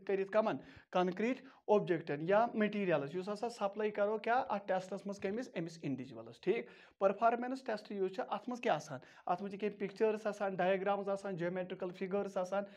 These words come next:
कत मंज अकिस प्रिंटेड बुकलेट्स मंज। ठीक, so अत मंज क्या छ, अत मंज छ सब्जेक्टस बिल्कुल यूज पेवान करन पेपर एंड पेंसिल। परफॉर्मेंस टेस्ट युस छ, यह हसा छ यूजफुल तिमन हिंद खतर यिमन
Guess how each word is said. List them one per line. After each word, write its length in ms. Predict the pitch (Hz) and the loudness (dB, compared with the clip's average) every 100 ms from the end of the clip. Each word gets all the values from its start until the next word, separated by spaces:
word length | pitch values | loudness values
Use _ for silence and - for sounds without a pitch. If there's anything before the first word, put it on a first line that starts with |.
| - - | -20 -2
कत 220 | 196 190 | 2 2
मंज 140 | 220 240 | 0 -2
अकिस 280 | 208 214 214 | -2 -2 -2
प्रिंटेड 480 | 214 196 202 196 | 0 2 2 0
बुकलेट्स 560 | 160 - 127 113 131 - | -2 -2 -4 -4 -12 -16
मंज। 120 | 120 - | -16 -4
ठीक, 280 | 202 247 - - - | -2 -2 -6 -20 0
so 160 | 208 - | 2 4
अत 180 | 233 240 | 4 4
मंज 180 | 285 277 | 0 0
क्या 140 | 190 | -2
छ, 140 | 185 262 | -2 -2
अत 300 | - 202 226 | -2 -4 -6
मंज 120 | 220 | -8
छ 40 | |
सब्जेक्टस 640 | 240 233 202 226 214 247 247 | -4 -2 0 -2 0 -2 0
बिल्कुल 380 | 240 233 208 151 - - - | -4 0 -2 -2 -12 -20 -6
यूज 300 | 180 240 233 | -2 0 0
पेवान 260 | 233 214 214 | 0 0 0
करन 280 | 214 226 | -2 -2
पेपर 360 | 214 190 185 180 | 0 0 2 2
एंड 220 | 214 262 - - 185 | 2 0 -6 -6 -2
पेंसिल। 300 | 147 143 127 | -2 -2 -2
परफॉर्मेंस 640 | - 247 320 320 320 - | 2 2 4 2 2 0
टेस्ट 260 | 226 220 233 | -2 -2 -4
युस 280 | 214 202 208 | -4 -4 -6
छ, 40 | |
यह 220 | 233 202 | 2 4
हसा 260 | 226 233 269 | 4 0 -8
छ 140 | - | -4
यूजफुल 600 | 269 214 233 233 - 269 - - - _ | -2 0 0 0 -2 -2 -6 -18 -20 _
तिमन 240 | 233 233 214 | 2 2 0
हिंद 160 | 226 | -4
खतर 320 | 220 202 240 240 - - | -2 0 0 -4 -6 -8
यिमन 240 | 208 233 | -4 -2